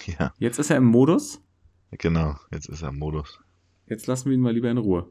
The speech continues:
Speaker 2: Ja, ich finde, es gibt ja immer so Dinge, mit denen man so hadert, ähm, was, glaub ich, auch nicht schlecht ist, wenn man sich reflektiert und dann auch mal überlegt, okay, ähm, was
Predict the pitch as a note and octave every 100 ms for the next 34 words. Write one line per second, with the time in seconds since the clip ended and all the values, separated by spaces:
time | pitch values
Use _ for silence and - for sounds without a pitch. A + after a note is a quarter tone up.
0 | _ - G2 G#2+ A#2 - A#2 - B2+ A#2
1 | B2+ B2 A2+ B2 B2+ B2 B2+ A#2 A2+ G#2
2 | F#2+ G2 A2 C#3+ C#3+ - - _ _ -
3 | E2 G2+ G2 F#2 - - - - - -
4 | G#2+ - A2+ - G2 G#2+ - G#2+ B2 C3+
5 | B2+ A#2+ A#2 - A2 - F#2+ - C3 B2
6 | G#2 G2+ G2+ G2+ - - _ _ - -
7 | F#2+ G2 F#2+ B2 F#2+ - A2 B2 C#3+ -
8 | _ _ _ _ _ _ _ _ G2+ G2+
9 | G2+ G2+ G2 - - _ - - - -
10 | _ _ _ - G2+ G#2+ - -